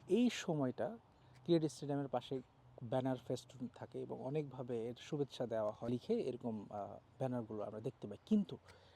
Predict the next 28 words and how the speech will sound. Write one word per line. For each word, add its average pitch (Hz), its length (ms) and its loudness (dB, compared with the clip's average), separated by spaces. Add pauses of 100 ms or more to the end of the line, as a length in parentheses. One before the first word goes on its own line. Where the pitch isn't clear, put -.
(300)
আজকে 175 340 4
যে 170 140 4
নিউজটা 139 360 0
দেখলাম, 123 320 -6
তাতে 139 320 -6 (200)
কোনো 165 160 -4
স্টেডিয়ামে 240 840 6
তো 196 120 6
দূরের 139 260 4 (180)
কথা, 131 400 -2 (400)
কোনো 160 180 0 (100)
বাড়ির 160 320 6
কোনো 147 260 -4
ছাদে 139 420 2
বা 131 200 -2
কোনো 135 280 -4
আশেপাশের 131 560 -6
দোকানে 180 380 2
কোনো 131 260 -2
পতাকা 113 320 -4
পর্যন্ত 113 380 -8
নাই। 113 240 -8
কেন 220 240 6
নাই? 107 180 0 (800)
এই 185 80 8
লজ্জাস্কর 143 1600 2 (160)
হারের 139 360 4 (140)
পর 123 220 -2